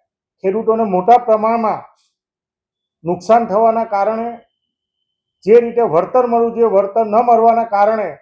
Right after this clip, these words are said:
ખેડૂતો ખેતી છોડી રહ્યા એવું દેખાઈ રહ્યું છે. આ અનુસંધાનમાં સરકારને વિનંતી કરીએ કે સરકારના જે નીતિ નિયમો છે, એની ઉપરવટ ગઈને ખાસ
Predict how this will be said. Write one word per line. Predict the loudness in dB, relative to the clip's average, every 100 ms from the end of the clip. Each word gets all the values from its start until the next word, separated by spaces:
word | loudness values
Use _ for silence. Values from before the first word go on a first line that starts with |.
| _ _ _ -10
ખેડૂતો | -8 -4 -4
ખેતી | -4 -8 -6 -8
છોડી | -12 -6 -4 0
રહ્યા | 2 2
એવું | 2 2
દેખાઈ | -2 0 0
રહ્યું | 2 0 -2
છે. | -4 _ _ _ _ _ _
આ | -2
અનુસંધાનમાં | 0 0 -2 2 2 2 -2
સરકારને | -2 -2 0 0 0
વિનંતી | -2 -4 -4 -4
કરીએ | -2 0 0 -2 -10 _ _ _ -8
કે | -4
સરકારના | -2 0 2 2 2
જે | 0 0
નીતિ | -2 -8 -6
નિયમો | -2 0 0 -2
છે, | -2 -4 -6 _ _ -6
એની | -2 0
ઉપરવટ | -2 0 0 2 0 0
ગઈને | 0 0 -2 -4 -8 _ _ _ _ _ _ _ _ _ _
ખાસ | 2 2